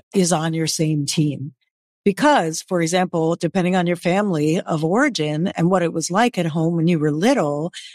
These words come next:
you may not have gotten the template for that. You may have had parents that bickered a lot or undermined each other in little ways or were passive aggressive or whatever it was. And if that was modeled to you,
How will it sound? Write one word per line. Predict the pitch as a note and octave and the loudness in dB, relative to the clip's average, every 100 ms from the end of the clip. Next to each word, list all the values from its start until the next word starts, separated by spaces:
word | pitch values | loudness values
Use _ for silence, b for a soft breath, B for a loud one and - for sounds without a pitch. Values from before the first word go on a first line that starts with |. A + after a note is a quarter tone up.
| B _ _ _ - | B _ _ _ 0
you | G#3+ | 2
may | B3 B3 | 4 4
not | A#3+ A#3 G#3 | 4 2 2
have | G3+ F#3 _ _ | 0 -4 _ _
gotten | A3 G#3+ A3 | 0 0 0
the | F3 | -4
template | E3 F3+ F#3+ - G#3 A3 - | -4 -2 -2 0 0 0 -2
for | A3 | -2
that. | G#3 G#3 A#3+ D#4+ _ _ - | 2 2 2 -4 _ _ -2
You | G3+ | 0
may | F#3 | 2
have | F#3+ | 0
had | F3+ E3+ - | 0 -2 -4
parents | F3 E3+ E3 D#3 | -6 -2 -2 -2
that | D#3 - | -4 -4
bickered | - F3 G3 F#3 | -4 -2 0 0
a | E3 | 0
lot | E3 D3+ D#3+ - - | 0 -2 -4 -6 -6
or | E3+ D#3 D#3 D3+ D3+ _ _ _ | -2 0 0 -2 -6 _ _ _
undermined | G3+ F#3+ F#3+ E3 E3 E3+ F3 | 2 2 2 2 2 2 2
each | E3 - | 0 -2
other | E3 E3 D#3+ | 0 0 0
in | D#3 D#3+ C#3+ G#3 | 0 -4 -6 -6
little | F3+ E3+ E3 | -2 -2 -2
ways | D#3+ D#3+ D#3+ D#3+ E3 | 0 2 2 0 0
or | D#3 D3+ D3 - | 0 -2 -4 -4
were | E3+ | -4
passive | - D3+ C#3+ - E3+ | -2 -4 -4 -2 -2
aggressive | D3+ - D3 D#3+ F3+ E3+ | -2 -2 -4 -2 -2 0
or | F3+ | 0
whatever | D#3+ D#3+ F3 G#3+ | 0 -2 0 0
it | G3 | 0
was. | F3 G3+ D#3+ D#3+ - B B - | 2 4 2 -2 -8 B B -4
And | F3+ | 0
if | F3 - | 0 2
that | G3 B3 | 2 2
was | A#3+ G3 | 0 0
modeled | E3+ F3+ G#3+ G#3+ F#3 | 2 2 2 2 -2
to | - D#3 | -2 0
you, | D#3 D3+ C#3+ | 2 0 0